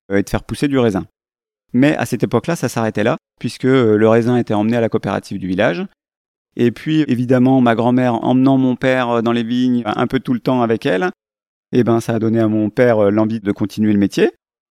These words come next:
parce que lui, il aimait pas du tout le métier de forgeron, par contre.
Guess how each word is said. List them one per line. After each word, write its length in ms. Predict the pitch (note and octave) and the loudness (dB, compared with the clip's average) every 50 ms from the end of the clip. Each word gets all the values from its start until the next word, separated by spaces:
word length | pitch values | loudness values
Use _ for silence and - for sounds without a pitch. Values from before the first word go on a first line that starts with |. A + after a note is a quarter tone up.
| _ _ - | _ _ -4
parce 140 | A2+ A2+ - | -4 -2 0
que 80 | - | 0
lui, 200 | B2 A#2+ A#2+ B2 | 2 4 4 4
il 100 | A#2+ G#2+ | 4 4
aimait 140 | G#2 F#2+ G2 | 2 0 0
pas 140 | - - A#2+ | 0 0 -2
du 140 | G#2+ A2+ G#2 | -2 -2 -4
tout 160 | - A#2+ A#2+ | -4 -4 -2
le 180 | G#2 G2+ A2 A2 | 0 2 2 2
métier 240 | A2 G#2+ - - | 2 2 0 -2
de 60 | - - | -2 -2
forgeron, 480 | A2 G#2 G2+ G2 G2+ G#2 B2+ E3 G3 | -2 -4 -2 -2 0 0 0 -2 -2
par 180 | - B2+ B2 - | -2 -4 -4 -2
contre. 340 | D3 C#3 - - F#3+ D3 | -4 -4 -4 -4 -8 -10